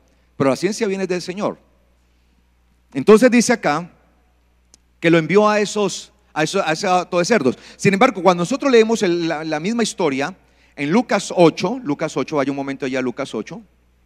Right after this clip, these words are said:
el versículo, vayamos allí al, al veintiséis, dice, "Y navegaron hacia la región de los Gerasenos, que está al lado opuesto de Galilea".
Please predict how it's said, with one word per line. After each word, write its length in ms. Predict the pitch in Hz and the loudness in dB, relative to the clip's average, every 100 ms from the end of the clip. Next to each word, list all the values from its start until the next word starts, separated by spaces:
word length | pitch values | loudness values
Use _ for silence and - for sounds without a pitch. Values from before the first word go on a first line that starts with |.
| _ - | _ -10
el 60 | |
versículo, 760 | 127 - - 185 - 170 156 135 | -8 -8 -10 -12 -8 -2 -2 -2
vayamos 480 | 139 156 165 165 | -4 -8 -12 -12
allí 240 | 135 123 151 | -10 -6 -2
al, 380 | 151 131 107 - _ _ _ _ | -2 -2 -4 -10 _ _ _ _
al 140 | 135 143 | -6 -2
veintiséis, 1040 | 170 185 175 - 147 123 131 - - - _ _ _ _ _ _ _ _ _ _ _ - | -2 -2 -6 -6 -6 -4 -6 -10 -16 -20 _ _ _ _ _ _ _ _ _ _ _ -2
dice, 440 | 208 233 226 - | 2 2 2 -2
"Y 100 | 202 | -4
navegaron 720 | 196 190 196 254 269 202 185 185 | 0 0 2 0 0 0 -2 -2
hacia 220 | 175 180 | -4 -2
la 100 | 170 | 0
región 380 | 165 160 214 220 | -2 0 0 2
de 80 | |
los 260 | 208 190 - _ _ - | 0 -2 -8 _ _ -8
Gerasenos, 1000 | 180 160 143 - 208 151 135 147 - - _ _ _ - | -4 -2 -2 -6 -6 -4 -2 -4 -8 -16 _ _ _ -2
que 100 | 156 | -2
está 280 | - 226 | 2 2
al 120 | 226 214 | 2 2
lado 340 | 220 190 165 | 4 4 2
opuesto 1000 | 175 160 147 143 - 214 220 - 180 151 | 2 2 2 2 0 0 0 -4 -4 -2
de 100 | 143 | 0
Galilea". 640 | 139 131 123 180 123 87 | -2 -4 -4 -4 -6 -10